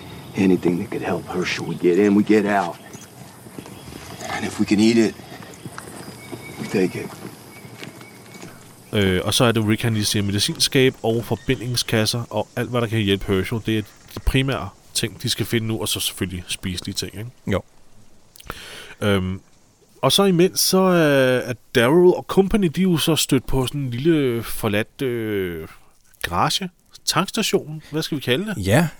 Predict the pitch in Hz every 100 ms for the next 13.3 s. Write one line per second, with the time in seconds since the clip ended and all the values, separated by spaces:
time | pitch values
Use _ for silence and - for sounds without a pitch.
0 | - 127 151 160 160 170 - _ _ -
1 | 160 165 143 147 139 - - 101 113 113
2 | 113 - - - - 277 143 104 - 107
3 | - - - 110 123 131 156 - - 101
4 | 101 123 - - - - - - 104 -
5 | - 151 160 131 123 151 185 - 104 135
6 | 311 _ - 131 - 156 135 110 - 151
7 | 175 - 120 87 92 - - - - -
8 | - 131 135 147 127 131 131 147 165 -
9 | 170 - 147 127 - 135 139 151 110 -
10 | - - - 127 107 123 - - 156 123
11 | 127 131 - 123 95 92 98 120 131 147
12 | 151 131 143 147 180 170 147 - 113 104
13 | 107 - 69